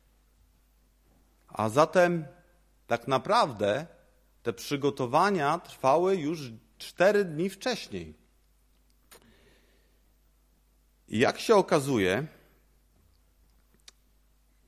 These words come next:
bardzo dobrze koresponduje to z tym, co się wydarzyło za czasów Pana Jezusa, też cztery dni przed, przed Paschą.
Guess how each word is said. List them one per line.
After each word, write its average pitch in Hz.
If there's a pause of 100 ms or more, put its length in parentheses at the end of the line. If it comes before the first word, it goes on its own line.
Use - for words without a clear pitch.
(440)
bardzo 135
dobrze 127
koresponduje 131
to 123
z -
tym, 139 (380)
co -
się 139
wydarzyło 139
za 113
czasów 180
Pana 160
Jezusa, 147
też -
cztery 190
dni 156
przed, 143 (1500)
przed 139
Paschą. 92